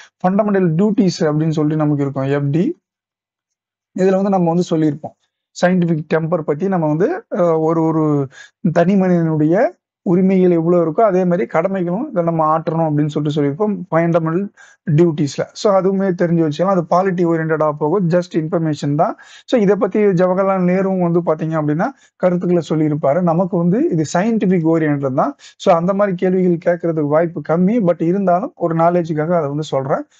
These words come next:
So, வந்து பாத்தீங்க அப்படின்னா, நாம வந்து இந்த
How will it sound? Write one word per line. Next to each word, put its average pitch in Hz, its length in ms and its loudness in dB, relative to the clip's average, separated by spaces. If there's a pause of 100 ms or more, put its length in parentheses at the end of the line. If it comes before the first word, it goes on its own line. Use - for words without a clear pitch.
(380)
So, - 160 -2
வந்து 214 240 0
பாத்தீங்க 196 340 -4
அப்படின்னா, 196 360 0 (200)
நாம 180 360 2
வந்து 180 280 0
இந்த 190 180 2